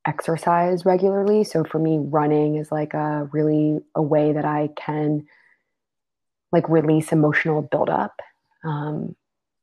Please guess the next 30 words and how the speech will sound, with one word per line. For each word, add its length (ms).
and 80
it 140
feels 200
like 120
a 40
very 200
meditative 600
practice 420
for 140
me 200
most 300
of 100
the 80
time, 360
particularly 440
if 100
I'm 100
running 220
outside. 640
And, 800
and 100
then 100
other 260
things, 580
I 60
mean, 280
reading, 600
like, 260
reading 400
is 360